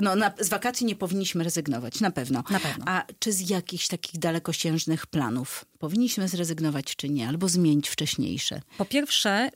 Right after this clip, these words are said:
Speaker 2: powinniśmy tworzyć plany. Po pierwsze, zawsze, jeśli chodzi o, o finanse, powinniśmy ustalić sobie cele finansowe, takie, które będą długo i krótkoterminowe,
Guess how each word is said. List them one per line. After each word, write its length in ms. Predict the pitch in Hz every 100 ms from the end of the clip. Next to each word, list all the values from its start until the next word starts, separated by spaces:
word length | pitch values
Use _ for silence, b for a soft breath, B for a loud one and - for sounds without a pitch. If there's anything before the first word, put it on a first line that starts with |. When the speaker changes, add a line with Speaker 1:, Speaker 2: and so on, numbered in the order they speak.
| -
Speaker 2:
powinniśmy 600 | 208 233 262 254 208 208
tworzyć 400 | - 214 170 -
plany. 400 | 180 - - 135 - B B
Po 80 | -
pierwsze, 380 | 196 359 427 320 -
zawsze, 440 | 175 262 339 -
jeśli 180 | 262 220
chodzi 280 | 269 262 233
o, 200 | 208 -
o 140 | 208 190
finanse, 760 | - 202 165 165 - 185 262 - b
powinniśmy 960 | 208 208 349 381 202 190 - 202 160 - - _
ustalić 760 | 220 - - - 453 523 269 -
sobie 500 | - 170 160 165 147 b b b
cele 420 | - 208 156 151
finansowe, 760 | - 185 170 175 - 151 165 220 _ -
takie, 240 | 175 220
które 240 | - 208 208
będą 420 | 190 165 165 175
długo 500 | 185 220 240 277 214 -
i 60 |
krótkoterminowe, 1600 | - 202 185 - 180 254 - _ _ - 214 202 196 180 170